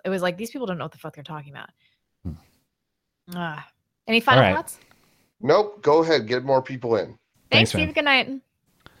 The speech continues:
Speaker 3: too.
Speaker 2: Uh, okay, R. Kelly. <laughs> I wonder if it's the R. Kelly. <laughs> We'll find out.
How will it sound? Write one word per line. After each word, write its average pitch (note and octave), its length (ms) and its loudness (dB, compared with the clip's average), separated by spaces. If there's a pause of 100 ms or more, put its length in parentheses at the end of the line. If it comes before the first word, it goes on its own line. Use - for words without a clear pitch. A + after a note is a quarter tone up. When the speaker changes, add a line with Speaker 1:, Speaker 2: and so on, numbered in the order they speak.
(140)
Speaker 3:
too. D#2+ 200 -6 (1900)
Speaker 2:
Uh, B2 400 8
okay, B2+ 320 6
R. B2+ 240 4
Kelly. A#2 640 2
<laughs> - 60 -18 (1120)
I A2+ 200 0
wonder C3+ 240 4
if D3+ 80 2
it's C#3 140 -2
the B2 260 4
R. D#2 200 -2
Kelly. - 360 -8 (560)
<laughs> B2 180 6
We'll C3 200 4
find A#2+ 380 4
out. A2+ 260 4